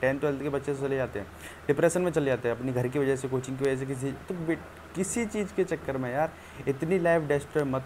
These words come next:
करो यार, please। अच्छा, एक चीज़ बताओ, education क्या है?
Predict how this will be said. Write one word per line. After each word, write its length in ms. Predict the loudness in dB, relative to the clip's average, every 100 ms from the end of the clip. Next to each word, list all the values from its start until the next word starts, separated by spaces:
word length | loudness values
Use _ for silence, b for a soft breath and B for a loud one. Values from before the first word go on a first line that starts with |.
| -4
करो 200 | -4 -2
यार, 180 | -4 -6 -2
please। 320 | 2 2 2 -4 -14 -16 -18 -20 -20 -18 -18 B B
अच्छा, 200 | 2 4
एक 120 | 4
चीज़ 140 | 4 0
बताओ, 200 | 2 2
education 480 | 2 0 -2 -2 -2
क्या 140 | -4
है? 220 | -8 -14